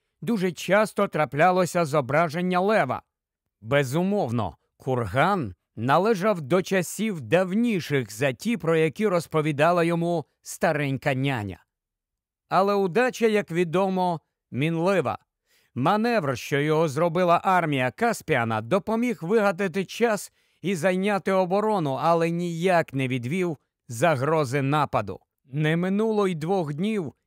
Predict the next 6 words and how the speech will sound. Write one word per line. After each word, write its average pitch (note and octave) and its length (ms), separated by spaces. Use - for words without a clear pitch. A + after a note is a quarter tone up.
як C#3 340
розвідка D#3 800
Міраза D#3 600
виявила B2+ 640
притулок D3 600
повстанців, F3+ 880